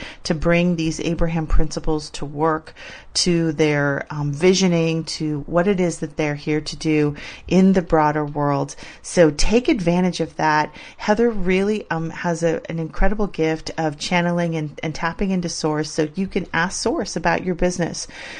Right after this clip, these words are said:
So you go to our website at everyday attraction dot com and click book a session.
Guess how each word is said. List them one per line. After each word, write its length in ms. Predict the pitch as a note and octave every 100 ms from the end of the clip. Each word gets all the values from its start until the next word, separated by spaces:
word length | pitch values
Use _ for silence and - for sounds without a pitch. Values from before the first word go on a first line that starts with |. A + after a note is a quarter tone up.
| -
So 200 | - G#3
you 180 | F#3+ F#3
go 200 | F3+ F#3
to 80 | A#3+
our 140 | B3
website 640 | G3+ F3+ - F3 E3 E3 -
at 200 | E3 D3 _ -
everyday 380 | E3 F#3 F3
attraction 440 | E3 - D#3 D3+ E3
dot 220 | D#3 D3
com 420 | - D#3 D#3 D3+ D3 - -
and 200 | E3 -
click 460 | - G3 F#3 - - -
book 540 | D3+ F3 F3+ - - -
a 220 | E3 D#3+
session. 640 | - - D#3 D3 - D#3